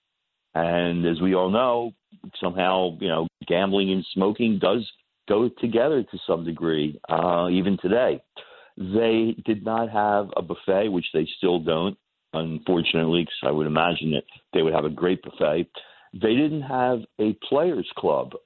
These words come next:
a place where high rollers, and, and, you know, to use that term, I'm, I'm not referring just to, you know, kind of in the public imagination, the, the guy who jets in, you know, on his own plane and bets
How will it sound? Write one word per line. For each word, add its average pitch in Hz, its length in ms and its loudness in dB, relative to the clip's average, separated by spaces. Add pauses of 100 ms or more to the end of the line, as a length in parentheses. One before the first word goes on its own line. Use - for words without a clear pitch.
a - 60 -12
place 113 380 0 (180)
where 98 560 2 (360)
high 117 260 0
rollers, 101 640 0
and, 101 260 -2
and, 104 360 -2
you 110 120 0
know, - 360 -2
to 113 80 2
use 120 280 4
that 104 280 2
term, 98 280 0
I'm, 85 160 -2
I'm 92 120 2
not 113 180 0
referring 85 720 -2
just 90 180 2 (140)
to, 90 180 2 (380)
you 90 80 0
know, 82 180 4
kind 95 160 2
of 87 100 0
in 92 140 2
the 85 140 2
public 92 440 0
imagination, 85 920 0
the, 82 260 2
the 85 240 2 (280)
guy 98 260 2
who 92 160 0
jets 92 480 -2
in, 90 340 0 (320)
you - 80 2
know, 85 60 2
on 90 140 0
his 87 140 0
own 92 240 0 (140)
plane 92 460 2
and 92 220 -2
bets 85 180 0